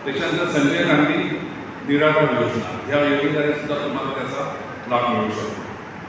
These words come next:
इंदिरा गांधी निवृत्ती वेतन योजना, त्याच्यातला सगळ्यात मोठा म्हणजे आहे आता जसं आपण, अ, एकशे नऊ वगैरे, शंभर वगैरे आपण, आपण पोलिसांना फोन करतो, तसं ज्येष्ठ नागरिकांसाठी एक हेल्पलाईन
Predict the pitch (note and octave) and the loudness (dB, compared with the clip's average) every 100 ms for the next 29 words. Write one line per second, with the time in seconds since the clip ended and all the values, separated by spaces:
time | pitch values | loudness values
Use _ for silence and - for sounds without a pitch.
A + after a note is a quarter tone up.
0 | - - C#3+ D#3 E3 E3 D#3 C#3+ D#3 D3 | -12 -4 2 2 4 4 4 4 4 4
1 | C#3+ C#3+ C#3+ C3+ D3 C3+ C3+ B2 B2 A#2+ | 6 4 2 2 2 2 -2 -2 -2 -2
2 | G#2 - - - - D3+ D3 C#3+ F#3 D#3 | -4 -4 -8 -10 -6 -4 -2 -2 -2 0
3 | C#3+ F#3 F3+ D3+ E3 D#3+ C#3+ C#3 D#3 C#3+ | 0 0 0 -2 -4 -2 0 0 0 0
4 | A#2+ C#3+ - C#3 C#3 C#3 - - - - | 0 0 0 0 0 0 -4 -8 -12 -12
5 | - - - - C#3 D#3+ D#3 E3 D#3+ D#3+ | -12 -14 -14 -6 -4 0 0 0 0 0
6 | D#3 D3 - - - - - - - - | 2 2 0 0 -4 -6 -10 -12 -14 -14
7 | - - - A3 G#3 G3+ - - - - | -14 -14 -10 -6 -4 -4 -6 -6 -6 -2
8 | D3 D3 - - D#3 D3+ D3+ - D#3 C#3+ | 2 4 4 4 4 2 0 0 2 2
9 | - B2 D3+ D3 D3 C#3+ C3+ C3+ C#3+ D3+ | 2 2 2 0 -2 -4 -4 -4 -4 -4
10 | C3 C#3 C#3+ C#3+ - B2+ C3 D3+ C#3 C#3 | -2 0 0 -2 -4 -4 -4 -4 -2 -2
11 | - D3 D3 D#3 D3+ D3+ D#3 C#3 C3+ C3 | -2 -2 -2 -2 -2 -4 -4 -2 -4 -2
12 | D#3 D#3 D3+ - | 0 -2 -2 -6